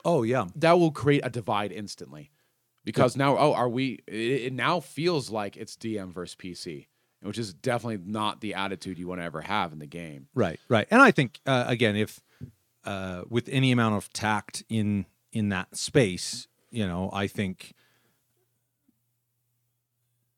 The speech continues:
Speaker 1: I, I think there's a very good chance that that, you know, that that event
Speaker 2: Mm-hmm.
Speaker 1: draws the session to a close, and
Speaker 2: Oh, yeah,
Speaker 1: and
Speaker 2: I, I,
Speaker 1: there's,
Speaker 2: then you
Speaker 1: you know.
Speaker 2: have pour your beverages for each other, get a little,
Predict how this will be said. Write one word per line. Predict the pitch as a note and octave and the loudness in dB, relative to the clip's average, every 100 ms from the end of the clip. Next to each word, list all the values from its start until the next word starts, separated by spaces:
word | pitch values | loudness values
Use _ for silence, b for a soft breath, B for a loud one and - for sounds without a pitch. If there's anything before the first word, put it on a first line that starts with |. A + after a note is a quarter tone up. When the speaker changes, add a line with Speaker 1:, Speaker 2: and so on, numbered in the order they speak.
| _ _ _ _ _ _ _ _ | _ _ _ _ _ _ _ _
Speaker 1:
I, | D#3 C#3 - | 2 2 2
I | C3+ B2 | 0 0
think | - A2+ - _ _ _ | 2 -2 -2 _ _ _
there's | - D#3+ C3 A#2+ | -18 0 4 4
a | A#2+ | 6
very | B2 A#2 | 6 6
good | G#2 A2+ A2 F#2+ | 4 2 2 0
chance | - D3 A#2+ G2 - - | 0 2 2 -2 -8 -8
that | A2 | -6
that, | - G2+ - _ _ _ | -4 -4 -6 _ _ _
you | - G2 | -6 -4
know, | E2+ F#2 - G3+ A#2 | -4 -8 -10 -16 -8
that | G#2+ G2 | -6 0
that | A2 G#2 - _ b b b | 0 0 -4 _ b b b
event | C#3 A#2 G2 A#2 G2+ - - _ | 0 2 4 4 4 -2 -12 _
Speaker 2:
Mm-hmm. | G2 F#2 F2+ | -18 -16 -14
Speaker 1:
draws | G2 B2+ G#2 G2 - | -2 2 4 2 -2
the | G2 | -6
session | - G#2+ - F#2+ | -4 -4 -4 -8
to | - G2+ | -6 -8
a | |
close, | - A2 F2+ G2+ G2+ | -4 -4 -4 -4 -6
and | G2+ F#2 | -4 -2
Speaker 2:
Oh, | F2+ B2+ | -2 -2
yeah, | A2+ G2+ | -2 -2
Speaker 1:
and | F#2+ G2 | -2 0
Speaker 2:
I, | |
I, | G2 | 0
Speaker 1:
there's, | G2 F#2+ - _ | 0 -2 -8 _
Speaker 2:
then | - A#2 | -10 -6
you | |
Speaker 1:
you | A#2 G#2 | 0 0
know. | |
Speaker 2:
have | F2 G#2 - _ | 0 -2 -8 _
pour | A#2+ | -4
your | A#2+ G#2+ | -4 -4
beverages | G#2+ G2+ G2 G2+ | -4 -6 -6 -8
for | F#2+ G2 | -10 -12
each | - | -10
other, | G2 | -10
get | G2+ G2 | -10 -10
a | |
little, | F#2+ G2 F#2+ | -12 -12 -14